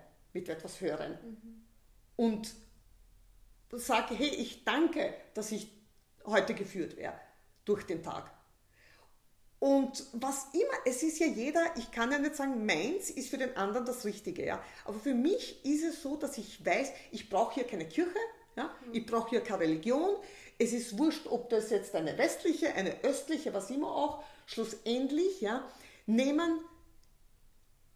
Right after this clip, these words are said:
Speaker 1: spielen sie eine Art Vermittler. Ob ich an einen Tempel oder Kirche oder Moschee, wurscht, ja, für mich, ja, es ist wie eine, ich brauche keinen Vermittler.
Speaker 2: Ja.
Speaker 1: Und ich glaub auch, ich bin überzeugt davon, dass es wieder all das, was wir sozusagen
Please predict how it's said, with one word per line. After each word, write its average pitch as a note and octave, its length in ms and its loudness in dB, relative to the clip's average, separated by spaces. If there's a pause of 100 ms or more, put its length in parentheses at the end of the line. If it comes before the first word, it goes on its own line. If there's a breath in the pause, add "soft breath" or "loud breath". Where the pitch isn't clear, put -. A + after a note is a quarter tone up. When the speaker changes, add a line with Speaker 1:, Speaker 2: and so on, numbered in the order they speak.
(160)
Speaker 1:
spielen D4+ 320 6
sie E4 100 8
eine C4+ 120 4
Art C4 160 2
Vermittler. B3 420 2
Ob - 80 2
ich A3+ 120 2
an B3+ 80 2
einen A#3 100 0
Tempel F4+ 300 4
oder D4+ 140 6
Kirche E4 480 4
oder A#3+ 200 4
Moschee, A3+ 360 2
wurscht, F#4 400 2
ja, C4 140 4 (320 loud breath)
für D4 100 2
mich, D#4+ 260 2
ja, D4+ 100 2 (280 loud breath)
es - 140 2
ist D#4 180 4
wie D#4+ 120 8
eine, D#4+ 100 6
ich - 200 -6
brauche B3 320 -4
keinen - 200 -2
Vermittler. - 400 -10 (300)
Speaker 2:
Ja. A#3 160 -14 (680)
Speaker 1:
Und A3+ 180 0 (180)
ich - 200 0
glaub C4 300 4
auch, D#4 260 4 (720)
ich B3+ 140 -4
bin D4+ 100 6
überzeugt E4+ 580 2
davon, B3+ 280 2
dass B3+ 180 2
es - 260 -2
wieder D#4+ 280 2 (340 loud breath)
all C#4+ 340 2
das, - 460 -2 (140)
was B3 500 2
wir C4+ 220 2
sozusagen C4+ 760 -2